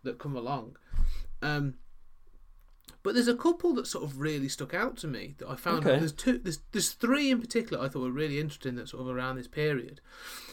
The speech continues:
Speaker 1: Um, the first one is, um, well, I'll, I'll do in order. It's called The Rite. It's got Anthony Hopkins
Speaker 2: Oh,
Speaker 1: in
Speaker 2: yes,
Speaker 1: it.
Speaker 2: yeah.
Speaker 1: And, um,
Speaker 2: On the,
Speaker 1: it,
Speaker 2: based on the book by, uh, Matt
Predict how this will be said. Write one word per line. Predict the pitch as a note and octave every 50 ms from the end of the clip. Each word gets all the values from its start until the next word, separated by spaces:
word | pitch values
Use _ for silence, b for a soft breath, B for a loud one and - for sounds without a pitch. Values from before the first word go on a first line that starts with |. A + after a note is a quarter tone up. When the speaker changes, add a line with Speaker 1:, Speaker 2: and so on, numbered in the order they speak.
| B B B B B B
Speaker 1:
Um, | C#3 D#3 D#3 D3+ D3+ D3+ C#3+ - _ _ _ _ _ - _ _ _ _ _ _ - _ _ _ -
the | E3+
first | D#3 - A#3+ D4 D#4+ B3+ - -
one | F3+ D#3+ D3 - -
is, | - D3 D3+ D3 C#3+ C3+ B2 A#2 - - - - -
um, | C#3+ C#3+ C3+ C3+ C3 C3 B2 B2+ B2+ - _ _ _ _ _ _ _ _ _ - _ _
well, | - G#2+ - -
I'll, | - C3+ C3
I'll | C3
do | - C#3+ B2+
in | B2
order. | C3+ D#3+ D#3 B2 A2+ G2
It's | - -
called | - F3+ D#3+ C#3+
The | - D#3+
Rite. | D3 D3 E3 F3 A3 C4 B3+ B3 - - - - - b b b b b b b b
It's | b -
got | F#3+
Anthony | G3+ G3 - G3 F3
Hopkins | E3+ G3+ G3 F3+ G3
Speaker 2:
Oh, | A3 A#3+
Speaker 1:
in | B3 B3
Speaker 2:
yes, | A#3 F#3+ D3+ - - -
Speaker 1:
it. | F3
Speaker 2:
yeah. | D#3 D#3 D#3+ - - b b b b b b b b b b b - _ - - - - - -
Speaker 1:
And, | F3 F3+ F3+ F#3
um, | F3 F3 E3+ E3 E3
Speaker 2:
On | E3 F#3 F3+
the, | F3+ E3+ D#3 E3 F3+
Speaker 1:
it, | E3+ E3
Speaker 2:
based | G3+ G3 F#3 - -
on | G#3 G3 F#3+
the | F3+
book | F3 - F#3+ F#3+ -
by, | - F#3 F#3 F3+ F3 E3+
uh, | E3 E3 E3
Matt | E3 F3 F3+ F3+ F3 -